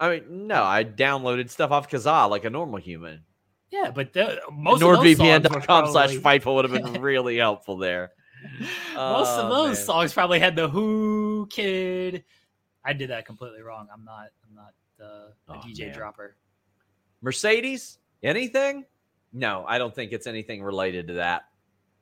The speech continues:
Speaker 1: Jim Wright says, "Between Sean mentioning Destiny fomo and Alex talking about porn assistants and N X T, I need to, uh, need my browser history purged." Well, listen, if you wanna make sure that you fulfill that, I have another sponsor that I need to get to. Blue Chew dot com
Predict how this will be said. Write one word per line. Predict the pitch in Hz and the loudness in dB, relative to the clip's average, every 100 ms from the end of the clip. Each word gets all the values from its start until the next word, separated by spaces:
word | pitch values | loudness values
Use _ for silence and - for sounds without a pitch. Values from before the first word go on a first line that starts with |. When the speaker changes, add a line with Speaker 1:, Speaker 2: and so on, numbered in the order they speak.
| _ _ _ _ _ _ | _ _ _ _ _ _
Speaker 1:
Jim | - 117 | -10 -4
Wright | 110 113 | 0 -2
says, | - 117 | -2 -8
"Between | 107 - 123 113 | -10 -12 -10 -8
Sean | - 117 113 | -6 -4 -4
mentioning | 113 113 120 113 | -6 -8 -8 -6
Destiny | 107 113 - 104 | -4 -4 -6 -4
fomo | 127 123 120 | -2 0 0
and | 107 | 0
Alex | 113 120 107 - _ _ - | 0 0 -4 -12 _ _ -4
talking | 131 110 | -4 0
about | 113 | 0
porn | 107 151 147 | 0 -2 -4
assistants | 131 143 127 | -4 -10 -8
and | 110 127 | -8 -2
N | 135 | -2
X | 131 123 | -2 -4
T, | - 143 | -2 -2
I | |
need | 117 123 | 0 -2
to, | 117 - _ | -4 -6 _
uh, | 123 113 | 2 2
need | 123 127 | 2 0
my | 117 | 0
browser | 117 117 107 104 | 2 2 2 -4
history | 104 - 98 | -6 -8 -10
purged." | - 98 87 - _ - | -4 -4 -4 -12 _ 2
Well, | 143 | 4
listen, | 202 175 110 _ - | 4 0 -8 _ -4
if | 151 | 0
you | 147 | 2
wanna | 175 190 | 0 2
make | 180 175 | 2 0
sure | - 170 | -2 -2
that | 190 175 | -2 -4
you | 135 | -6
fulfill | - 135 170 196 | -6 -2 2 2
that, | 202 226 214 - _ | 2 0 -2 -10 _
I | 147 | -2
have | 165 | 0
another | 165 180 180 | 0 -2 -4
sponsor | - 175 226 - 139 | -6 -4 -4 -6 -4
that | 117 | -2
I | 110 | -2
need | 104 | -2
to | 101 | -6
get | 92 101 | -8 -8
to. | - 87 80 _ _ | -8 -10 -10 _ _
Blue | 147 185 339 | 2 4 4
Chew | 330 - 254 294 | 2 -2 -2 -2
dot | 156 151 233 - | 2 2 2 -2
com | - 175 139 139 165 180 | -2 0 0 -2 -6 -12